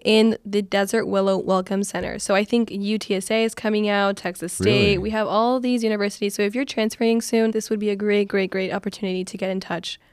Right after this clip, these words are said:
Speaker 1: with those universities.
Speaker 2: Very good way to get to that because it's hard to look on the website sometimes.
Speaker 1: I know. So are you transferring soon, Dane?
Speaker 2: I will be, yep.
Speaker 1: Me too.
Speaker 2: I know.
Speaker 1: Next semester.
Speaker 2: So
Speaker 1: So
Speaker 2: sad.
Speaker 1: I will definitely be attending one
Speaker 2: Me
Speaker 1: of those
Speaker 2: as
Speaker 1: days.
Speaker 2: well. After that,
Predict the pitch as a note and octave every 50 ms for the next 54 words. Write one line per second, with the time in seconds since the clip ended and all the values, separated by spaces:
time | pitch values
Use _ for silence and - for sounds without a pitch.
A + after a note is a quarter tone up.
0 | _ _ _ - - - - D#3 F#3 G3+ G3+ G#3 G#3 A#3 C#4+ - - - B3 G#3+
1 | F2 F#2 G2 G#2 G2+ F2 E2+ D#2+ D#2 D#2 D#2 D#2 D#2 C#2+ D2+ C#2+ - - D2+ C#2+
2 | - - E2+ G#2 F#2+ B2+ C#3+ - - D#3+ F3+ D3 G#2 D#2+ D2+ D#2+ - - C#2+ C#2+
3 | C#2 D2 C#2 C2+ - C#2 C2 B1 - - C2+ C#2+ C#2+ C#2+ C#2 C#2 C#2 - - G3+
4 | G#3 G#3 G#3+ B3+ D4+ F4 D4+ A#3 G#3 G3 F#3+ G3 G3 - - G#3+ G#3 G3+ G#3 -
5 | - G3+ G#3+ A#3 C4+ - D#4 D#4 - E4 D#4+ D#4+ - E4 D#4+ D#4+ D#4 D#4+ D#4+ D#4+
6 | - - - F2 E2+ - E2+ E2 D#2+ E2+ F2+ G2+ G#2+ G2+ F2 D#2+ D#2+ F2 G#2 -
7 | - - _ _ - E4 E4+ - - - - - F#4+ F#4+ _ - A4 A4 - _
8 | - - C#3 - - - - D4+ C4 C4+ - - B3+ A#3+ A#3+ A3+ - A3 G#3+ -
9 | A3 G#3 G3 F3+ B3+ B3+ B3+ B3+ B3 - - - _ G#3+ A3+ A3+ A3+ A3 G#3 G3
10 | G3 - F#3+ F3+ - F3 E3+ F3 F#3 F3 E3 F#3 - - - - F#3+ - G3 F#3
11 | F#3 - - A#2 F#3+ G3+ G#3+ - - - - F3+ G2 F#2 - - E2 D#2+ E2 D2
12 | C#2+ C#2+ C#2 C2+ - - - - G2+ A2+ - B2+ A2+ G2+ G#2+ B2 -